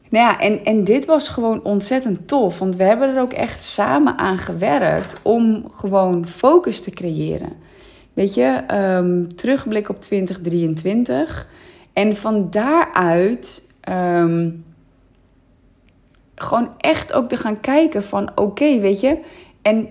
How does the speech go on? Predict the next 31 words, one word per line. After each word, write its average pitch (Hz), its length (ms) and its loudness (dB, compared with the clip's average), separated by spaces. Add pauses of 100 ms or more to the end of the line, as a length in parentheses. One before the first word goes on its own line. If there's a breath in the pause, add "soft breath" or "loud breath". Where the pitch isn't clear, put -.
(140)
en 220 200 0
wat 262 280 0
is 294 260 2
dan 220 240 0
echt 170 260 -6
belangrijk? 160 520 -2
En 185 140 -2
wat 233 160 2
heb 320 140 -2
je 269 80 -6
stiekem 294 460 4
misschien 220 440 0
wel 214 280 6
gewoon 208 360 0
gedaan 180 360 2
waarvan 165 280 -2
je 175 80 0
nu 175 160 0
zegt, 165 280 -6
dat 156 100 -10
heb 160 180 -4
je - 160 -20
niet 202 220 -2
gedaan?" 240 420 -2 (480 loud breath)
Eh, 180 260 2
omdat 160 300 -2
ik - 100 -6
weet 160 440 2
dat 196 200 4
succesvolle 170 560 -2
ondernemers 143 640 -2